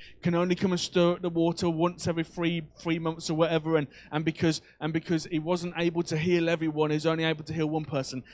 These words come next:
If we're saying it was an angel, then we can also point to, according to tradition, um, the, uh, the blood sacrifice of the animals.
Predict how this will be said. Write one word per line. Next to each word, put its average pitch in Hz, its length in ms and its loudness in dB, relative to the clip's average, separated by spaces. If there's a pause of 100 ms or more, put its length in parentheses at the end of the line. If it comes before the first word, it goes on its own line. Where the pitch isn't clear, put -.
(140)
If 185 160 -2
we're 196 60 4
saying 220 360 0
it 202 80 -6
was 185 140 -4
an 180 120 -12
angel, 190 380 -2
then 156 320 0
we 180 160 -2
can 180 140 0
also 202 320 2
point 143 400 -2
to, 135 280 0 (220)
according 180 380 2
to 202 140 -6
tradition, 156 600 0 (220)
um, 170 260 4 (140)
the, 170 280 4
uh, 165 240 2
the 165 120 -4
blood 196 320 0
sacrifice 160 680 -4
of 160 80 -10
the 160 140 -10
animals. 165 600 -2